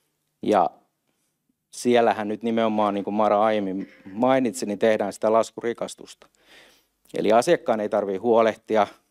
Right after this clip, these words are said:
rahoitusyhtiön, ää, siirtolausekkeesta tai tilinumeron muutoksista, vaan ne tehdään operaattoripäässä ja rahoitusyhtiö saa operaattorilta sen aineiston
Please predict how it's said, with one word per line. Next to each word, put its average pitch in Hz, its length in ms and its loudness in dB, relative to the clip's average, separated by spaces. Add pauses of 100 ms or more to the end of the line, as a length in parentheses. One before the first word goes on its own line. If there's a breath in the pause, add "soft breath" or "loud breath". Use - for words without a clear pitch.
(160)
rahoitusyhtiön, 104 920 -2 (1040)
ää, 95 480 0 (280 loud breath)
siirtolausekkeesta 104 1160 -2
tai 90 200 -4 (220)
tilinumeron 120 520 -2
muutoksista, 110 760 -4 (480)
vaan 104 140 -2
ne 92 80 -4
tehdään 92 380 -4
operaattoripäässä 104 1120 -2 (1040)
ja 104 60 -4
rahoitusyhtiö 101 600 -2
saa 90 320 0 (220)
operaattorilta - 880 -4 (680)
sen - 200 -6
aineiston - 640 -6